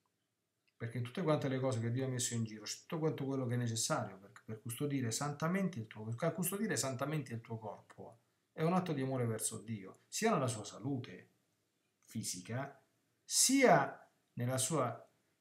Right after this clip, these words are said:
nel suo essere tempio dello Spirito Santo, come San Paolo spiega, e non profanabile, quindi da certi peccati, specialmente certi peccati.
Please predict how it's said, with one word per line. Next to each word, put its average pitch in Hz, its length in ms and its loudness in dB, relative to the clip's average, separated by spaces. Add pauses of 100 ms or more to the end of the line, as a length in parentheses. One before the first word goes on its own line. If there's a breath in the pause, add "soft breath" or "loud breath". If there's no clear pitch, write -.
(220)
nel 127 140 -4
suo 190 140 4
essere 123 480 0
tempio 185 320 2
dello 123 140 0
Spirito 117 400 -2
Santo, 123 720 -6
come 113 300 -2
San 107 220 -10
Paolo 98 280 -8
spiega, 92 440 -14 (720)
e - 100 -6
non 170 220 2
profanabile, 113 1120 -4
quindi 101 220 -10
da 104 120 -10
certi 113 300 -8
peccati, 104 500 -10
specialmente 127 720 -2
certi 107 540 0
peccati. - 540 -16